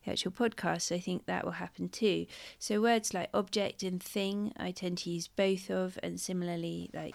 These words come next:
repair and mend and fix, and, um, other things like that. I haven't so far in listening back noticed others, but I think there probably are more words that I just switch around like that.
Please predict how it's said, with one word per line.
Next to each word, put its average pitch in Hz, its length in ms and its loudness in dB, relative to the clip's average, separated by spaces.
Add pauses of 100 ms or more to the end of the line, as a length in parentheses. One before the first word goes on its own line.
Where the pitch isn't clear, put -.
(120)
repair 165 440 -4
and 165 160 -6
mend 160 240 -6
and - 140 -10
fix, - 580 -6 (140)
and, 165 440 -8 (600)
um, 175 360 0
other 165 180 -4
things 160 280 -8
like - 140 -10
that. - 180 -6 (400)
I 190 60 -4
haven't 220 480 2
so 202 320 2
far 170 320 -2
in 175 160 -2
listening 175 320 -2
back 170 240 -4
noticed - 600 -6 (520)
others, 175 600 -2 (240)
but 170 260 -2 (200)
I 160 420 -4
think - 200 -6
there 160 100 -10
probably 165 320 -8
are 160 280 0
more 151 420 -2
words 151 420 -4
that - 140 -4
I 156 100 -2
just - 460 -6
switch - 340 -4
around - 340 -6
like - 160 -10
that. - 180 -2